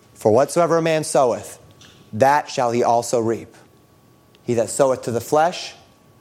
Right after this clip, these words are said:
shall of the flesh reap corruption." Every time. "He that soweth to the Spirit shall of the Spirit reap life everlasting." Mark it down. There's no way around it.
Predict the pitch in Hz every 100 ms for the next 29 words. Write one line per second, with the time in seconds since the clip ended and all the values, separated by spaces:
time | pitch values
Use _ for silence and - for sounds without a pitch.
0 | _ - 117 110 127 160 143 160 - 139
1 | 131 - 120 123 - 135 110 107 - 101
2 | 101 _ _ - 131 156 151 135 113 104
3 | - _ _ _ _ _ - _ _ _
4 | _ _ _ _ _ _ - 120 117 -
5 | 131 120 127 117 - 180 151 110 - 131
6 | 143 147 135 135 - - 147 104 98 -
7 | - - - - - - - - - 107
8 | 113 117 113 117 113 113 110 107 - 113
9 | 110 - - - 113 127 143 120 151 127
10 | 110 - - - - - 117 110 131 127
11 | 135 143 156 165 147 123 117